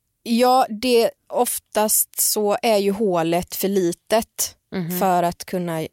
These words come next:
Speaker 1: utföra någon typ av penetration.
Speaker 2: Mm.
Speaker 1: Så när man då, ehm, har gift sig så, ehm, kan man då bli uppklippt eller, ja, eh, öppnad för att kunna genomföra samlag.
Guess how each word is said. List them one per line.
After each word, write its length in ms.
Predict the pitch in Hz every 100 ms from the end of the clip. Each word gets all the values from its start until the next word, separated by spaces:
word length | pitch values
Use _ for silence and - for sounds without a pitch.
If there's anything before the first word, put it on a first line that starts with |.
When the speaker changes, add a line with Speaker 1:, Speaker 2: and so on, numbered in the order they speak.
| - -
Speaker 1:
utföra 540 | - 185 - 170 185
någon 140 | 214
typ 180 | 220 190
av 40 | 165
penetration. 640 | 170 165 165 - 113 131
Speaker 2:
Mm. 240 | 202 196 185
Speaker 1:
Så 140 | 190
när 320 | 190 196 196
man 200 | 190 185
då, 360 | 175 156 156 110 -
ehm, 500 | 160 - - - 175
har 140 | 147 143
gift 360 | 185 - -
sig 360 | - 262 269 277 _ - - - _
så, 720 | - - - 190 175 170 165 -
ehm, 400 | 185 180 175 170 185 202 - -
kan 200 | - 190
man 140 | 185
då 120 | 175
bli 180 | 165 160
uppklippt 920 | 170 - - - - 175 - - -
eller, 400 | 151 135 110 185 - _
ja, 200 | - - - _ -
eh, 220 | 180 - - -
öppnad 720 | - - - 180 175 190 185
för 240 | - 165 165
att 160 | 175
kunna 300 | - 175 160
genomföra 680 | 165 160 156 185 - 117 123 - _
samlag. 720 | - 180 170 165 - - -